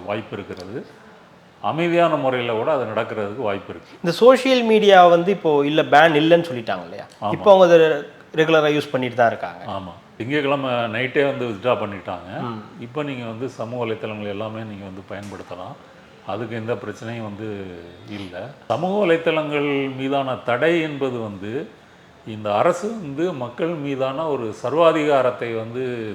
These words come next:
Speaker 1: திணிப்பது போல தான் மக்கள் வந்து பார்க்குறாங்க. அது ஏதோ ஒரு பொழுதுபோக்கு அம்சம், நாங்க ஜாலியா இருக்கிறது, நீ வந்து, நீ தொந்தரவு பண்ணிட்ட, அந்த பார்வையில் வந்து இல்ல.
Speaker 2: ஓகே.
Speaker 1: நான் முதலே சொன்ன மாதிரி கணிசமான மக்கள் வந்து வெளிநாட்டுல வேலை பார்க்குறாங்க. நீங்க வந்து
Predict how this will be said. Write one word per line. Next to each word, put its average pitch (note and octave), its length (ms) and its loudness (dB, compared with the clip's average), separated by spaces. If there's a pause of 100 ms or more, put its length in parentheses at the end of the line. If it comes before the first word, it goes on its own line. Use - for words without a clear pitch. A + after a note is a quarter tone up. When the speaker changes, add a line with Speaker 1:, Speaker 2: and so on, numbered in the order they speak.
(120)
Speaker 1:
திணிப்பது C3 560 -8
போல A#2+ 220 -4
தான் C3 160 -2
மக்கள் A#2 280 -6
வந்து A#2 200 -6
பார்க்குறாங்க. G2+ 500 -8 (240)
அது G2+ 220 -6
ஏதோ A#2 160 -2
ஒரு A#2+ 500 0
பொழுதுபோக்கு C#3 600 -2
அம்சம், A2 640 -8
நாங்க G#2+ 320 -8
ஜாலியா B2+ 260 2
இருக்கிறது, A2 380 -4
நீ G#2 220 -10
வந்து, G#2 340 -12 (680)
நீ A2+ 80 -14 (140)
தொந்தரவு A#2+ 400 -4
பண்ணிட்ட, G2 420 -10
அந்த C3+ 260 -4
பார்வையில் B2+ 540 2
வந்து G2 280 -8
இல்ல. F2+ 400 -8
Speaker 2:
ஓகே. G#2+ 180 -14 (240)
Speaker 1:
நான் A#2+ 100 -8
முதலே C#3 340 0
சொன்ன B2 280 -8
மாதிரி A2 340 -8 (400)
கணிசமான D3+ 640 -4
மக்கள் A#2 300 -6
வந்து B2 260 -4
வெளிநாட்டுல B2 360 -4
வேலை G#2+ 220 -2
பார்க்குறாங்க. F#2 440 -8 (240)
நீங்க D3+ 340 -6
வந்து C#3 380 -4